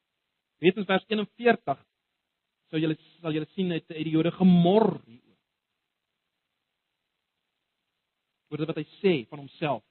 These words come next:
as die brood van die lewe. In vers tweeënveertig is,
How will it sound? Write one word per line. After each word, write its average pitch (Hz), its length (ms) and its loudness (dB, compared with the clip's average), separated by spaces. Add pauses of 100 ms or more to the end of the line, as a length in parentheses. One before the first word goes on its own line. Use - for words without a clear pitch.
(100)
as 120 140 -20
die 117 100 -20
brood 135 340 -8
van 127 120 -20
die 123 80 -20
lewe. 127 280 -14 (1080)
In 175 100 -2
vers 190 220 2
tweeënveertig 208 680 0
is, 160 100 -12